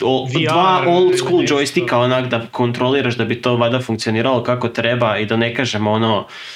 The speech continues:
Speaker 1: svemirske borbe. Mislim, okej, ako ti želiš napraviti simulaciju toga svega, u redu, onak, dobro, naći se ljudi koji to vole i kojima je to cilj. Ali ako želiš privući što više ljudi, e, ima boljih načina, ja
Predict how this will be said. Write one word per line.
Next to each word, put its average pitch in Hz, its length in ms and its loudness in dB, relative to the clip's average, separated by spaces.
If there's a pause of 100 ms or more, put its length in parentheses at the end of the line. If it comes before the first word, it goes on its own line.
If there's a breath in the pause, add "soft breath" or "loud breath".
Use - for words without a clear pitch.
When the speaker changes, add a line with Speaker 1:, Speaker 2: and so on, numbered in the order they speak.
(180 loud breath)
Speaker 1:
svemirske 135 580 0
borbe. 113 360 0
Mislim, 127 320 -2
okej, 127 560 -2
ako 95 220 -4
ti 135 140 -2
želiš 139 300 -2
napraviti 120 540 -2
simulaciju 101 920 0
toga - 260 -8
svega, 110 600 -4
u 113 80 0
redu, 104 320 0 (100)
onak, - 300 -8
dobro, 104 220 -2
naći 107 360 -2
se - 120 -4
ljudi 107 260 -2
koji 107 240 -4
to 107 100 -4
vole 107 320 0
i 101 60 -6
kojima 104 300 -2
je 98 60 -6
to 104 300 -6 (480 loud breath)
cilj. 95 280 -2
Ali 85 120 -2
ako 90 180 -2
želiš 139 320 -2
privući 151 320 0
što - 160 -2
više 139 340 0
ljudi, 117 380 0 (840)
e, 233 680 2
ima 208 160 2
boljih 143 400 -2
načina, 98 500 -2
ja - 80 -8